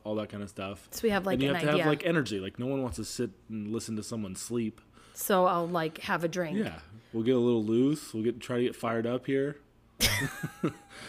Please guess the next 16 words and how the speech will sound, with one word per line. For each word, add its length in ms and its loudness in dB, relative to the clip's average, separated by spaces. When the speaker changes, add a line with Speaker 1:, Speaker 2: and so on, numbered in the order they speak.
Speaker 1:
Slam 380 2
a 80 4
Red 220 4
Bull 240 4
and 100 0
let's 160 -4
do 280 4
this. 160 -10
Speaker 2:
So 140 6
what 180 4
was 160 2
your 80 8
purpose 380 -4
of 140 -10
saying 300 -4
that? 160 -10